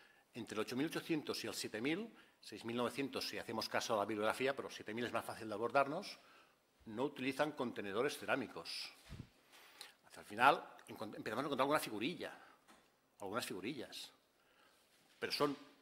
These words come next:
agricultores, ganaderos, sedentarios, tal, tal, tal, tal,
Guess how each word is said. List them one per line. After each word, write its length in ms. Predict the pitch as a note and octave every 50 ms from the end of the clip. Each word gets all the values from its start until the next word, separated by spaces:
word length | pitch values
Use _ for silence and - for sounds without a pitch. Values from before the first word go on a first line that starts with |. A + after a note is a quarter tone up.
| - - -
agricultores, 640 | - G3 F#2+ - F3 - - G#2+ A2 G#2+ G#2+ G2
ganaderos, 460 | G2 G#2 G2 G#2+ A2+ A2+ A2+ A2 G#2 -
sedentarios, 600 | A#2 A2 G#2 F#2 B2 A#2+ A#2+ A#2 A#2+ A#2 - -
tal, 220 | B2 A2 G#2+ -
tal, 220 | - A2 A2 -
tal, 200 | - A2+ G#2+ G#2
tal, 360 | - D3 E3 G3+ G#3 G#3 -